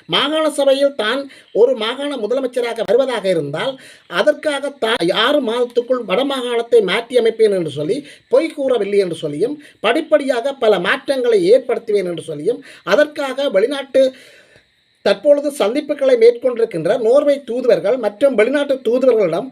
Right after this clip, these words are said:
"உங்களுடைய அந்த பழைய வாகனங்களை தாருங்கள், நான் என்னுடைய வீதிகளை சிறப்பாக போட்டு அந்த வீதிகளில் அந்த வாகனங்களை, அஹ், பயணிப்பதற்கான வேலைகளை செய்யப் போகின்றேன்"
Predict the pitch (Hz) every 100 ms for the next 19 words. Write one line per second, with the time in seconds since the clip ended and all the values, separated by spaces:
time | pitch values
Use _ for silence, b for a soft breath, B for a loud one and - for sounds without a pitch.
0 | b - 202 311 302 302 269 240 226 226
1 | 233 311 277 233 240 254 240 233 226 208
2 | 202 190 175 190 147 B B 180 247 285
3 | 202 254 294 269 247 190 185 247 277 262
4 | 226 247 262 - 220 254 247 233 240 240
5 | 190 185 - 262 277 B B 214 269 269
6 | 214 240 294 277 247 269 214 220 202 262
7 | 285 240 233 247 262 B B 175 175 180
8 | 175 180 175 175 196 269 302 277 247 240
9 | 226 214 196 202 294 247 240 240 202 226
10 | 226 190 170 196 185